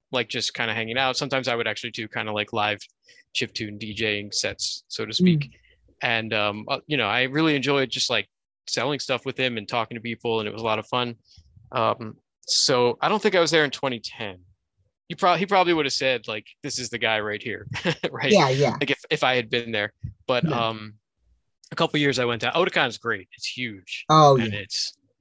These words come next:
Speaker 1: uh, it's a lot of fun. But anyway, that is awesome. I'm glad that you heard it. I'm glad you liked it. And I, and it's,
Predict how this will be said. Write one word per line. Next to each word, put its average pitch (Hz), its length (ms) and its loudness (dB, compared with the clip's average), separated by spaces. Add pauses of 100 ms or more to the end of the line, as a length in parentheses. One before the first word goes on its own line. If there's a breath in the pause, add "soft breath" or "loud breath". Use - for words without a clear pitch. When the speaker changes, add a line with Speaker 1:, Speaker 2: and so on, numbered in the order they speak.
(140)
Speaker 1:
uh, 101 120 -2
it's - 100 -6
a 127 60 -4
lot 113 120 -2
of 117 80 -10
fun. 113 220 -6 (260 loud breath)
But 165 100 4
anyway, 160 380 6
that 151 300 2
is 151 240 0
awesome. 143 320 0
I'm 113 140 -6
glad 123 440 0
that 117 140 -2
you 123 100 -6
heard 123 180 -8
it. 120 60 -8
I'm 117 80 -6
glad 117 240 -4
you 117 100 -8
liked 117 260 -4
it. 117 140 -6 (100)
And 110 100 -6
I, 110 100 -4
and 110 320 -6
it's, - 300 -8